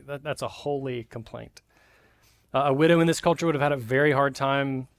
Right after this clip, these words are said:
providing for herself. And in the Old Testament, over and over again, God just hammers home that, this command to his people. He says, "You cannot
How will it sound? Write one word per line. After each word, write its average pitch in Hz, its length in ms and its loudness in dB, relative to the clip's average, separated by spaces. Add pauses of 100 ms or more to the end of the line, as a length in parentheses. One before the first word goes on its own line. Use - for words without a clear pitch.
(120)
providing 123 460 -2
for 156 140 -6
herself. 147 500 -6 (840)
And 156 100 0
in 156 60 2
the 156 80 2
Old 170 160 2
Testament, 165 580 -2
over 190 300 0
and 190 80 2
over 180 160 0
again, 135 400 -2
God 147 280 -2
just - 300 -8
hammers 160 300 -4
home 147 220 -4
that, 139 200 -8
this 135 300 -6 (1080)
command 139 460 -2
to 131 60 -2
his 113 100 -8
people. 175 280 -6
He 107 40 -8
says, 113 260 -8
"You 135 140 -6
cannot 143 800 -6